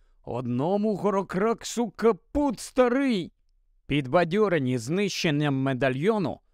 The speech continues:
вони міркували про можливі схованки інших Горокраксів,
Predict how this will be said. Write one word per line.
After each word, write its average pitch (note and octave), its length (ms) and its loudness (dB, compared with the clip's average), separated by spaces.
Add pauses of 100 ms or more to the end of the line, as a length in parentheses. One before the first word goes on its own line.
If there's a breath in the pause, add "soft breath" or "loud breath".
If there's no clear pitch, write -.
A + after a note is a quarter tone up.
(100)
вони D3+ 460 0
міркували G3 680 0
про E3 220 -2
можливі D#3 440 0
схованки G3+ 600 0
інших E3 560 -2
Горокраксів, C#3 800 0